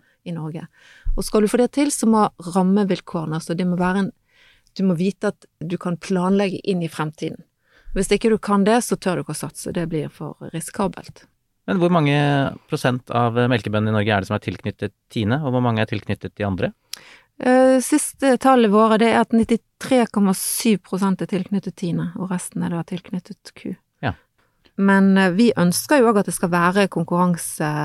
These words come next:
Speaker 1: eller legges til rette for konkurranse på dette som vi kaller primærleddet, som er bøndene. For vi tror at det vil være bra, eh, også for bøndene, <laughs> sant? Fordi at da vil de, eh, få et, eh,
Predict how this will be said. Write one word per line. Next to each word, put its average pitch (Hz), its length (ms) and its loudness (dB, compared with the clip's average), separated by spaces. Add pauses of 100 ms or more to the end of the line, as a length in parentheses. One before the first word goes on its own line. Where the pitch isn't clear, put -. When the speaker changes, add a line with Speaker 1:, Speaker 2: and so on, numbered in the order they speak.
(100)
Speaker 1:
eller 160 320 -2
legges 170 300 -4
til 185 120 -4
rette 185 320 -4
for 175 140 -6
konkurranse 170 480 -2
på 165 240 -2
dette 151 240 -4
som 180 120 -4
vi 170 80 -2
kaller 170 240 0
primærleddet, 156 720 -4
som 165 140 -8
er 156 60 -4
bøndene. 151 400 -6
For - 120 -8
vi 220 80 -6
tror 233 260 0
at 170 60 -6
det 190 100 0
vil 160 160 -2
være 151 200 -4
bra, 170 220 2 (600)
eh, 180 200 -2
også - 340 -2
for 170 300 -2
bøndene, 208 680 0
<laughs> - 0 -
sant? 220 340 -2
Fordi 233 380 -2
at 185 200 -2
da 208 280 2
vil 185 300 0
de, 214 160 4 (160)
eh, 160 340 0 (500)
få 190 360 -4
et, - 320 -8
eh, 170 380 -6